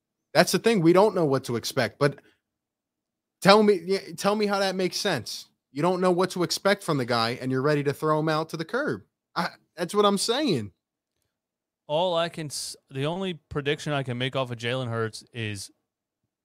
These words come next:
Speaker 2: how hard it looks like he works. It's the only prediction I can make. I can only assume he's gonna be better than he was last year based off of his work ethic. If, if he proves me wrong,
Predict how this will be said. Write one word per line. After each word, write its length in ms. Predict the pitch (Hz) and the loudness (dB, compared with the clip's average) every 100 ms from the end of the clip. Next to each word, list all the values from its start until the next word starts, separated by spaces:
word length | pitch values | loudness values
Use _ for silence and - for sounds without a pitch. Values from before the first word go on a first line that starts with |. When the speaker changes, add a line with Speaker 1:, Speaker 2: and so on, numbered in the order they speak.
| _ _ _ _ - | _ _ _ _ -8
Speaker 2:
how 240 | 123 131 | -2 0
hard 260 | 135 135 127 | 2 2 0
it 80 | |
looks 240 | 107 120 - | -4 -8 -4
like 160 | 117 | -6
he 140 | 107 107 | -6 -8
works. 380 | 104 95 - - | -8 -10 -14 -20
It's 880 | _ _ _ _ _ _ _ _ 139 | _ _ _ _ _ _ _ _ -8
the 60 | |
only 120 | 156 | -6
prediction 340 | 147 151 165 147 | -6 -6 -6 -6
I 60 | |
can 100 | 127 | -6
make. 200 | 135 117 | -6 -6
I 80 | 104 | -8
can 120 | 110 | -8
only 220 | 131 160 165 | -6 -4 -4
assume 440 | - 165 151 127 _ _ _ - | -2 -2 -2 -4 _ _ _ -12
he's 140 | 127 | -6
gonna 140 | 135 135 | -2 -2
be 80 | |
better 260 | 113 135 151 | 2 2 4
than 100 | 143 | 0
he 60 | 139 | 0
was 180 | 139 | -2
last 320 | 120 123 120 - | -2 -2 -2 -6
year 280 | 107 98 _ _ _ _ _ | -6 -8 _ _ _ _ _
based 260 | 123 127 135 | -4 -2 -2
off 120 | 117 | -2
of 40 | |
his 140 | 123 110 | -4 -6
work 220 | 117 107 | -6 -6
ethic. 260 | 101 101 110 | -8 -10 -12
If, 180 | 107 | -10
if 160 | - 110 | -12 -14
he 80 | 104 | -8
proves 260 | 139 135 | -4 -2
me 120 | 123 120 | -2 -2
wrong, 340 | 143 196 | 0 0